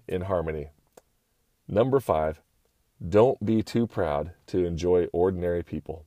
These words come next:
Number six, don't be a know-it-all. In our world of Googling facts, too many of us state things and talk about things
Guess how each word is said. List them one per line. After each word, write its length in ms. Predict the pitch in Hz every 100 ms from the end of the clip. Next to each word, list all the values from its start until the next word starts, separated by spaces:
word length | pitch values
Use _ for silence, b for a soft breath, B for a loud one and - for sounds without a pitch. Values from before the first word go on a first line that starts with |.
| _ _ _ _ _ _ _ _ _ _
Number 240 | 101 104 98
six, 480 | - 131 - - - _ _ _ _ -
don't 400 | 78 107 135 107
be 320 | 98 107 107 -
a 80 | 92
know-it-all. 580 | 90 90 85 76 69 - _ b b b b -
In 120 | 92
our 160 | 98
world 320 | 98 107 110 95
of 200 | 85 87
Googling 560 | 90 117 104 98 92
facts, 560 | - 87 73 - - - _ _ _ _ _
too 140 | - 123
many 200 | 107 90
of 180 | 80
us 260 | 78 - - _ _
state 460 | - - 117 117
things 440 | - 110 110 107 - _ _
and 160 | 85
talk 220 | - 98 95
about 280 | 80 69
things 380 | - - 71 76